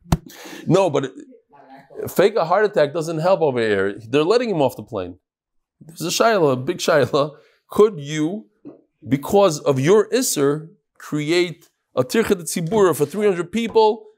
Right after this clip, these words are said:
until they find your luggage? And when I, when I read that shaila, a ma'aseh shaya, when I was in there, I was learning the mir, and then I went back home to get engaged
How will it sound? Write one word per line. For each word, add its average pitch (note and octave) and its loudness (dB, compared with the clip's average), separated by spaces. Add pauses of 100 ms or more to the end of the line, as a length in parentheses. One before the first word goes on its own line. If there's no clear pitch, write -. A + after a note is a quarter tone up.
(160)
until E3+ 0
they G3+ 4
find F#3 -4
your D#3+ -6
luggage? D#3+ -4 (680)
And A#2 -4
when C#3+ 0
I, C#3+ 2
when C#3 -4
I C3+ 2
read F3+ -2
that F#3+ -6
shaila, E3 -6 (400)
a A#2 -4
ma'aseh F#3+ -2
shaya, E3 0
when C3 0
I C3+ 0
was B2+ -2
in F3+ -8
there, F3 -4
I C#3+ -6
was C3+ -2
learning E3+ -4
the C#3 -4
mir, C3 -2
and C#3+ -6
then C3+ -6
I C3 0
went D3 -2
back C#3+ 0
home E3+ -2
to C3 -6
get C#3 -2
engaged C3+ -4